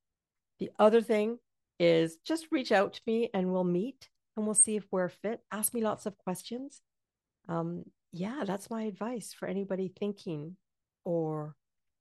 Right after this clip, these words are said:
anybody thinking of joining the program or anyone that would like to work with me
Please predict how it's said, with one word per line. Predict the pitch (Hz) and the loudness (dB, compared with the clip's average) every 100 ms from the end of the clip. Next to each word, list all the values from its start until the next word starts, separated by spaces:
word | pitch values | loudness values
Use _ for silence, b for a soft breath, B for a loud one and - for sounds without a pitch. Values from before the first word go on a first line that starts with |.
| _ | _
anybody | 180 180 175 170 | -8 -6 -2 -4
thinking | 165 185 180 185 | -2 -6 -2 -4
of | |
joining | 170 170 165 | 0 2 2
the | 156 | 0
program | - 185 190 185 196 196 _ | -4 -6 -4 -4 -6 -10 _
or | 151 151 151 | -6 -6 -6
anyone | 160 165 156 156 151 _ _ - | -6 -6 -6 -8 -12 _ _ -14
that | - | -10
would | 160 160 | -6 -6
like | 156 | -8
to | 170 | -6
work | 170 160 | -8 -8
with | 165 | -10
me | 160 151 | -8 -8